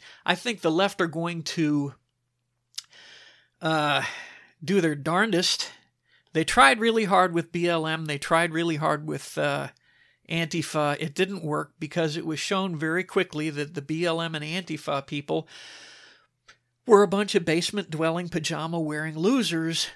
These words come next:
who will run at the first sign of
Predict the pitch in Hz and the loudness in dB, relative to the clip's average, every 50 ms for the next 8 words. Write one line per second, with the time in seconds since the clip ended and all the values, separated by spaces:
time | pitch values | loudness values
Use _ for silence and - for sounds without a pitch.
0 | - - - 190 208 202 190 202 214 185 143 147 170 175 170 170 175 170 - 160 | -14 -8 -2 0 0 4 6 4 4 4 2 0 -2 -2 -2 -2 -4 -6 -6 -6
1 | - - 165 - - - 165 160 165 - - - - - - 170 151 151 151 147 | -6 -6 -6 -4 -4 -2 -2 -2 -2 -4 -6 -4 -4 -4 -2 -2 -2 -2 0 0
2 | 147 151 156 147 - _ - - - _ _ _ _ - 156 147 143 143 147 143 | -2 -2 -4 -6 -10 _ -20 -20 -20 _ _ _ _ -2 -2 0 0 0 -2 -4
3 | 139 139 | -6 -10